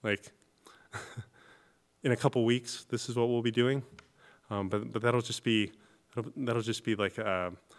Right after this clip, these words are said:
a hotspot moment <laughs> for this long, slow work that we are continuing to, to find and to contribute to and to gather around these crowded tables.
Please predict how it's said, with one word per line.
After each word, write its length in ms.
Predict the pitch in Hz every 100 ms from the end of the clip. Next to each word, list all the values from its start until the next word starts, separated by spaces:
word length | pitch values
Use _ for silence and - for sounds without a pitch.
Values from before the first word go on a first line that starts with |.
| - _
a 60 | 104
hotspot 680 | - 135 - - 110 -
moment 480 | 113 117 98 - - - _ 107
<laughs> 240 | - 127
for 180 | 113 117
this 300 | 107 104 - - - -
long, 240 | 120 120
slow 280 | 110 - 113
work 300 | 104 113 101 -
that 160 | 101
we 220 | 101 101 98 - - -
are 120 | 104
continuing 640 | 92 104 95 127 110 101 92
to, 320 | - 92 92 - - -
to 100 | -
find 480 | - 123 120 120 113
and 320 | 101 95 90
to 340 | - 92 92 90 - - -
contribute 460 | - 113 143 127 113
to 240 | - 113
and 160 | 104 98
to 100 | 90
gather 300 | 107 104 98
around 280 | 98 98 92
these 180 | 90
crowded 320 | - 90 90 -
tables. 460 | - - - -